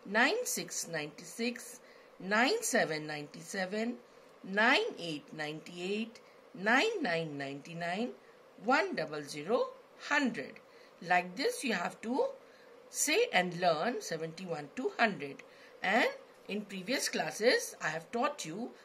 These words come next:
one to fifty, and now fifty-one to hundred is completed. So you have to say them loudly and learn them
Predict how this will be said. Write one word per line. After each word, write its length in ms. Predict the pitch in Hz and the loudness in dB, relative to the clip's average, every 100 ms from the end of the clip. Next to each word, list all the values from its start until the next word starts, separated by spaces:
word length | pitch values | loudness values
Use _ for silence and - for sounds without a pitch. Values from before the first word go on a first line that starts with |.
| - 185 | -20 -6
one 260 | 165 180 196 | -4 -4 -4
to 80 | 277 | -8
fifty, 500 | - 220 - - 320 523 - - - - - | -6 -8 -6 -4 -2 -4 -8 -18 -20 -16 -2
and 240 | 180 240 523 - - - - - | 2 4 2 -2 -14 -20 -20 -14
now 400 | 185 175 220 480 571 - - - - - - - | -4 0 2 0 -2 -8 -20 -20 -20 -20 -20 -16
fifty-one 540 | 202 - 233 185 175 180 | -14 -6 -2 -2 -2 -4
to 140 | 254 403 | -4 -2
hundred 380 | 170 147 165 | -4 -6 -6
is 180 | 175 202 | -6 -4
completed. 640 | - 196 202 202 277 320 494 - - | -4 -6 -6 -8 0 2 0 -4 -18
So 220 | - 226 247 | -4 4 4
you 160 | 220 | 4
have 220 | 175 165 - | 2 0 0
to 200 | 269 523 - - - | 6 6 4 -8 -20
say 260 | - - 202 | -8 2 2
them 240 | 202 247 | 4 4
loudly 520 | 240 185 170 170 262 523 - - - - | 6 6 4 2 -2 -2 -6 -14 -4 2
and 180 | 269 - - - | 4 2 -6 -8
learn 360 | 208 220 208 180 | 6 8 8 4
them 200 | 196 | 0